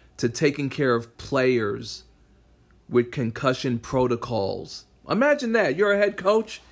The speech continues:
and you don't care about your players? Mm-mm-mm. The N F L did try to sweep the dirt under the rug, saying, well, when he made his comments about the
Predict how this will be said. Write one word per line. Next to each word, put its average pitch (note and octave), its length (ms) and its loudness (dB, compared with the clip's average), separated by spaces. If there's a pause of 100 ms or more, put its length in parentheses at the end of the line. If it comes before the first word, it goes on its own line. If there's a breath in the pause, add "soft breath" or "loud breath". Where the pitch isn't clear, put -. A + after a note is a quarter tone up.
(300 soft breath)
and C#3 140 -2
you G3 80 2
don't F#3 200 4
care G3+ 220 2
about G3 300 0
your D3 100 4
players? B3 680 0 (960)
Mm-mm-mm. A3+ 1200 -4 (1120 soft breath)
The A#2+ 100 2
N D3+ 80 2
F F3 140 2
L F#3 140 6
did G#3 240 4
try F#3+ 200 2
to E3 120 2
sweep F#3+ 500 -4
the D#3 80 2
dirt E3+ 320 2
under E3 220 -2
the C3+ 80 4
rug, G3 420 2
saying, E3+ 300 -2
well, C4+ 280 0
when G#3+ 140 2
he A3 140 -2
made G3+ 240 0
his F#3+ 160 2
comments F#3 440 -2
about E3+ 360 0
the D#3 320 0